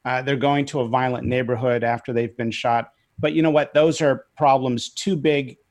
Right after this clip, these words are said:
for me to address in my capacity and we almost sort of distance ourselves to, to, from those problems. And I wonder if now when patients had covid nineteen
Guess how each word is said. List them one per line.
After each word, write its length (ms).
for 100
me 180
to 140
address 640
in 180
my 180
capacity 880
and 160
we 260
almost 760
sort 280
of 180
distance 480
ourselves 540
to, 240
to, 180
from 140
those 180
problems. 800
And 100
I 120
wonder 560
if 280
now 260
when 160
patients 460
had 260
covid 380
nineteen 680